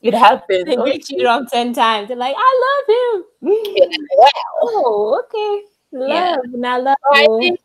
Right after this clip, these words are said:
Speaker 1: I think things change, but I definitely think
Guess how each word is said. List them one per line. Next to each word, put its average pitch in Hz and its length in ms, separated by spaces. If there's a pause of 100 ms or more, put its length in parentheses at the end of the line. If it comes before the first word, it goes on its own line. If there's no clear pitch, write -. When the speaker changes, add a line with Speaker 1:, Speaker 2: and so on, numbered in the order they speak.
(280)
Speaker 1:
I 339 140
think 359 340
things 294 380
change, 233 440
but 214 100
I 214 140
definitely 240 420
think 214 400